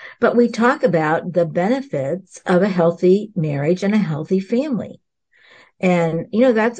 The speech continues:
pivotal to our, our entire society around the world. Healthy families are the answer. And so, um, it's just, it's just, um, interesting to watch the students react.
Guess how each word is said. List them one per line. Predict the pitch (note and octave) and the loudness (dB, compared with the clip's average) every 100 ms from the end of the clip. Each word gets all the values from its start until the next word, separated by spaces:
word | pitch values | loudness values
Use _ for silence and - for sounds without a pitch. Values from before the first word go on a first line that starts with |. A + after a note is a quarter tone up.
| - | -18
pivotal | - D4 A3+ F3+ | -10 -2 2 2
to | F#3 G3 F#3 | 4 2 4
our, | E3+ E3+ _ - | 2 -2 _ -4
our | F#3+ | -2
entire | F3+ F3+ - C#4+ G3 E3+ | -2 -4 -10 -2 0 0
society | - - G3 F3+ E3 E3 E3+ | -4 -4 0 2 2 2 -2
around | E3 F3 E3+ E3 | -2 -2 -4 -4
the | D#3+ | -4
world. | D#3+ D#3+ - - - _ _ _ - - - - | 0 0 -2 -8 -14 _ _ _ -20 -20 -20 -4
Healthy | G3+ G#3 A3+ | 0 2 2
families | A3 F3+ D#3+ D#3 D#3+ - - | 2 0 2 0 -2 -6 -4
are | D#3 D3+ D#3 - | -2 -2 -4 -6
the | E3 E3 G3 | -6 -2 0
answer. | A#3 - - _ _ _ - | 0 -2 -10 _ _ _ -6
And | E3 D#3 D#3 | -2 -2 -2
so, | - E3+ D#3 D3+ - - - _ _ | 2 2 2 -2 -12 -20 -20 _ _
um, | F#3 E3+ D#3+ - _ _ | -2 0 0 -6 _ _
it's | F#3+ E3 - | -2 0 -6
just, | - F#3+ F#3+ F#3+ _ _ _ _ _ - F3+ - _ _ | 0 2 2 -2 _ _ _ _ _ -10 -10 -10 _ _
it's | G3+ G3 - | -8 -8 0
just, | F3+ F3 - | 0 0 -4
um, | E3 E3 E3 E3 _ _ _ - | -4 -2 -4 -6 _ _ _ 0
interesting | F3+ F3 E3 F3 E3 | 2 2 -2 -2 -2
to | D#3+ | -2
watch | D3 D#3 D3 - - - | -2 0 -2 -4 -12 -10
the | D#3+ | -8
students | - - D#3+ E3 D#3 E3+ | -8 -4 -2 -2 -4 -4
react. | E3 D#3 C#3 - _ | -4 -4 -6 -8 _